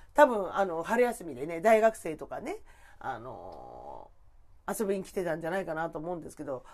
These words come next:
もう、すっごいちょっとね、いっぱいいっぱいになってきて、スキー場内がね。っていうのもあったし、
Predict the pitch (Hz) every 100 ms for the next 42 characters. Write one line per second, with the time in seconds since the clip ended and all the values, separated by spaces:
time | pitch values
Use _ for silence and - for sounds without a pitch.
0 | - - 262 403 311 240 196 - - -
1 | 190 - 311 - 349 370 247 190 226 -
2 | 160 143 123 - - 311 214 165 170 -
3 | - 147 113 - - - - - - -
4 | - - - 190 170 156 123 113 139 -
5 | - - - - - - - - - _
6 | - - - - - 277 311 269 202 190
7 | 226 - 175 - 262 220